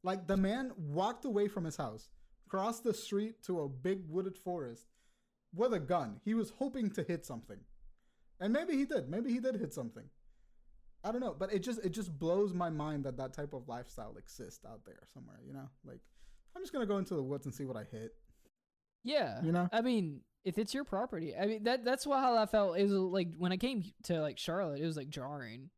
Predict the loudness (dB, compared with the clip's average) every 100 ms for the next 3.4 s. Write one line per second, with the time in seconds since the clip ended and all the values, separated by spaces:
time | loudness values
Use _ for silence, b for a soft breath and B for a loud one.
0 | _ -12 -10 -8 -10 -12 _ _ _ _
1 | _ _ _ _ _ _ _ _ _ _
2 | _ -2 2 4 4 4 2 0 0 0
3 | -2 0 0 2